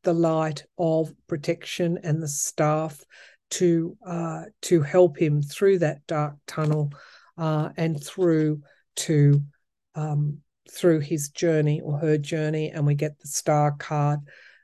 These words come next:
the hope, the hope here. Never give up hope. Never give up hope. When I had the sleep paralysis, uh, I didn't say, "I am the light," interestingly enough. I shot light out of my hands and said, "You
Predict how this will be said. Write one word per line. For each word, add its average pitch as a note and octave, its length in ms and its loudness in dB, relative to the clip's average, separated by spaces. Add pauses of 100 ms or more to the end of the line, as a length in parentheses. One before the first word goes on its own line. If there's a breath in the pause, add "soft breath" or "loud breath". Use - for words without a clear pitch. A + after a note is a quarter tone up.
(100)
the D3+ 80 0
hope, - 480 0 (280)
the D#3 80 -4
hope D3+ 440 -2
here. D3+ 440 -4 (200 soft breath)
Never F#3 260 2
give D#3+ 240 2
up C#3+ 220 2
hope. C#3 400 -2 (200)
Never F3 220 0
give E3 200 0
up D#3 180 -2
hope. D#3 340 -2 (380 loud breath)
When F#3 260 8
I E3 380 4 (380)
had F#3 260 -2
the G3+ 100 4
sleep E3+ 400 4
paralysis, D#3 1120 -2 (120)
uh, D#3+ 260 -4
I F#3 80 0
didn't C4 240 8
say, G3+ 280 4
"I F#3 260 4
am G3 260 0
the E3 100 -2
light," D#3 380 -6
interestingly D#3+ 840 -2
enough. D3 380 0 (720 loud breath)
I F#3 140 6
shot - 480 0
light F#3+ 360 2
out E3+ 180 2
of D#3 80 -4
my D#3 200 -4
hands D#3+ 560 -2
and F3 120 -4
said, D#3+ 300 -4
"You F3 600 -2